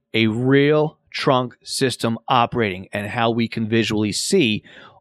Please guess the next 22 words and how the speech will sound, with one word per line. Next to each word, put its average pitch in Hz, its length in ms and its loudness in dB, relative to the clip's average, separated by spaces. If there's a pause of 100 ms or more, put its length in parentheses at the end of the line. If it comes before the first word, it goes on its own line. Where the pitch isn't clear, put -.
(100)
all 123 200 4
the 120 120 -2
information 101 540 -6
on 92 160 -4
the 90 60 -6
trunk 143 280 0
system. 95 320 -6
So - 120 -4
again, 98 180 -2
I 95 160 -4 (380)
recommend 123 420 0
checking 117 300 -2
out 104 140 0
our 95 340 0 (220)
free 113 500 -2 (100)
live 104 380 -2
workshop 120 380 0
that 151 100 -10
goes 107 200 -2
along 95 360 -2
with 87 160 -6
this 90 340 -4